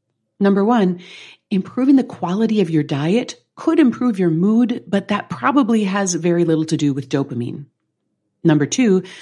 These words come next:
dopamine helps your brain remember which activities are rewarding and then motivates you to repeat them.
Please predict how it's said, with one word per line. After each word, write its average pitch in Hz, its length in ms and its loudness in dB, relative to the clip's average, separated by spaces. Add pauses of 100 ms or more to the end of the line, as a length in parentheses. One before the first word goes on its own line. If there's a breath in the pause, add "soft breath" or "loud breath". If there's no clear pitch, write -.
(300 loud breath)
dopamine 214 480 2
helps 262 460 -4
your 226 100 -2
brain 170 320 2
remember 165 880 2 (220 soft breath)
which 214 440 -2
activities 185 640 -4
are 175 120 -2
rewarding 156 680 0
and 160 140 0
then 151 220 0
motivates 170 580 2
you 165 120 -2
to - 200 -8
repeat 151 580 -8
them. 131 360 -8